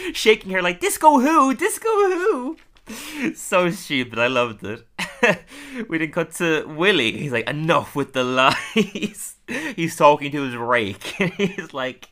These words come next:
in, in his little outhouse in the, in the school. And he's like, "I'm not your real father." And, and the rake turns away from him. But we pan out, we see it's just him <laughs> turning the, the rake away himself. And he's like, "I'm not your real father. I'm, I'm also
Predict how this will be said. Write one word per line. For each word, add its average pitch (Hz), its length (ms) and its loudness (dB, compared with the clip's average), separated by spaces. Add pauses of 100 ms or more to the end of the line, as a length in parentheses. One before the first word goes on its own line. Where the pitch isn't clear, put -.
in, 147 100 -4
in 139 160 -4
his 131 140 -6
little 127 180 -4
outhouse 120 480 2
in 110 100 -10
the, - 80 -10
in 110 80 -8
the 104 60 -10
school. 107 400 -6 (460)
And 104 140 -4
he's 104 140 -6
like, 107 280 -2 (180)
"I'm 135 160 2
not 120 200 2
your 120 180 -2
real 123 260 -2
father." 113 680 2
And, 120 260 -14
and 127 160 -8
the 123 80 -6
rake 127 300 -2
turns 127 320 0
away 117 280 -2
from 110 160 -12
him. 98 160 -8
But 107 80 -10
we 110 80 -8
pan 127 240 -2
out, 120 80 0
we 110 60 -4
see 117 120 -6
it's 107 80 -8
just - 160 -10
him 131 300 -8
<laughs> - 20 -20
turning 185 380 4
the, 175 240 0 (160)
the 180 60 -2
rake 160 240 -2
away 139 220 -2
himself. 139 640 -4 (640)
And 143 200 -4
he's 147 180 -6
like, 139 360 -4 (380)
"I'm 151 120 -2
not 147 200 2
your 139 160 -2
real 135 280 -6
father. 127 500 0
I'm, 131 160 -4
I'm 143 120 -4
also 135 500 -2